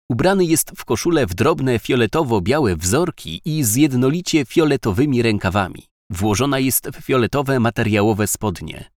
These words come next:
Prawą rękę mężczyzna trzyma w kieszeni spodni. Lewą obejmuje plecy kobiety.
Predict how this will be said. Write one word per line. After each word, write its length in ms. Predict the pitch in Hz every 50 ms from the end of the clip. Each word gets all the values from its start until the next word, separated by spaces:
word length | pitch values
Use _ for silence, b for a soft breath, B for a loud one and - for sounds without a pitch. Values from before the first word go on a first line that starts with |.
| _ _
Prawą 420 | - - 117 143 120 110 107 104 98
rękę 380 | 104 151 170 101 - 87 85
mężczyzna 720 | 90 104 143 151 135 - - - 185 180 151 170 165 151 135
trzyma 360 | - - 143 151 147 135 127
w 80 | - -
kieszeni 380 | - 110 - - 123 120 117
spodni. 640 | - - - 117 101 85 - - 80 80 - - - _ _ -
Lewą 480 | 87 95 143 202 185 113 85 156 80 - -
obejmuje 560 | 147 127 143 139 135 156 196 208 190 170 156
plecy 400 | - 139 151 156 151 - - 160
kobiety. 600 | - 160 131 110 92 76 - _ - - - -